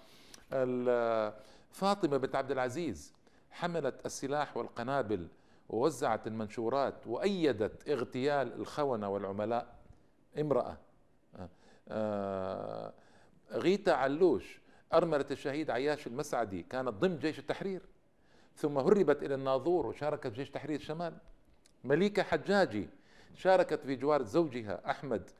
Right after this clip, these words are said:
زياد في عدة عمليات واعتقلت. فاطمة بالمليح، آه، أرملة الشهيد العلوي، آه، الحبيب،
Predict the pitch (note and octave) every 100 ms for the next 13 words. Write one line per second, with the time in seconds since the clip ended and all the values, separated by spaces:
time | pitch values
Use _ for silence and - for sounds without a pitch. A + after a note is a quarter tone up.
0 | - - G2 G#2 C#3 C3 - A#2 B2 B2
1 | G#2+ A2+ A2 A#2+ C3 A2+ G#2 G2+ E3+ C#3+
2 | A#2+ A#2 - _ _ _ _ - - -
3 | - F#3 F#3+ E3+ D3+ D3 B2 C#3+ C#3+ C#3+
4 | F3 A2 - - _ _ - _ - C3
5 | D#3+ D#3 D3 C#3 B2 - C3+ D3+ C3+ A2
6 | D3+ C#3 A#2 D#2+ - _ _ _ - A#2
7 | A2 G#2 G2+ - A#2+ - A#2+ D#3 A2